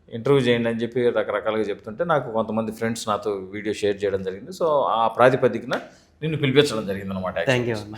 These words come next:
Speaker 1: <laughs> So, ఓకే జబీర్, ఏంటి చెప్పు, అంటే, ఏం జరిగింది, ఎలా, ఏం చేసావు నువ్వు, నీ పాత్ర ఏంటి ఇందులో?
Speaker 2: అన్న, ఫస్ట్ అయితే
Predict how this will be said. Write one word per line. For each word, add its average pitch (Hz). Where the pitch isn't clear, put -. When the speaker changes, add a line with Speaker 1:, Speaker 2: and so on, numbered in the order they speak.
Speaker 1:
<laughs> 123
So, -
ఓకే 190
జబీర్, 170
ఏంటి 269
చెప్పు, 120
అంటే, 131
ఏం 151
జరిగింది, 123
ఎలా, 131
ఏం 139
చేసావు 123
నువ్వు, 107
నీ 123
పాత్ర 104
ఏంటి 82
ఇందులో? 64
Speaker 2:
అన్న, 147
ఫస్ట్ -
అయితే 160